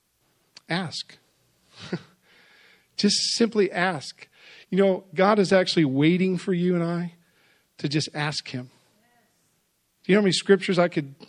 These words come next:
quote right now? James, one of them, says, "Just ask God. He is freely giving to people," is what James says. Go do a Bible search about asking God, and you're gonna find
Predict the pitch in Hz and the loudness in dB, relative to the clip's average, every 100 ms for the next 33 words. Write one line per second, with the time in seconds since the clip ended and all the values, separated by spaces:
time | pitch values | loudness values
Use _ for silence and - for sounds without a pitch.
0 | - - 185 185 170 180 175 165 170 175 | -6 2 2 4 2 2 0 -2 -2 -6
1 | 151 139 151 170 180 185 175 - - 151 | -10 -6 -2 0 0 -2 -6 -12 -10 -4
2 | 165 160 170 170 - _ _ _ _ _ | -2 -2 -4 -6 -12 _ _ _ _ _
3 | _ _ _ _ _ _ _ _ _ _ | _ _ _ _ _ _ _ _ _ _
4 | - - 165 139 185 - - 196 208 - | -8 -2 0 2 0 0 4 4 4 2
5 | - 190 170 143 131 196 180 - - - | 4 6 4 0 0 2 4 2 -6 -6
6 | 196 220 226 226 208 160 190 170 147 131 | 2 4 4 4 0 4 4 6 0 -2
7 | - - 151 160 147 143 131 135 139 - | -10 -4 0 2 2 2 0 0 -2 -4
8 | _ _ _ - _ _ - 151 139 131 | _ _ _ -20 _ _ -6 0 0 0
9 | - 135 131 - _ - _ _ _ _ | 0 0 -2 -8 _ -20 _ _ _ _
10 | _ _ _ _ _ _ _ _ _ _ | _ _ _ _ _ _ _ _ _ _
11 | _ - 147 160 160 139 139 143 135 151 | _ 0 2 4 2 2 0 0 -4 -6
12 | 147 156 151 147 143 147 - 135 135 143 | -8 -8 -8 -8 -8 -8 -6 -6 -4 -6
13 | 131 131 139 147 139 - 147 139 | -8 -8 -6 -6 -6 -8 -10 -10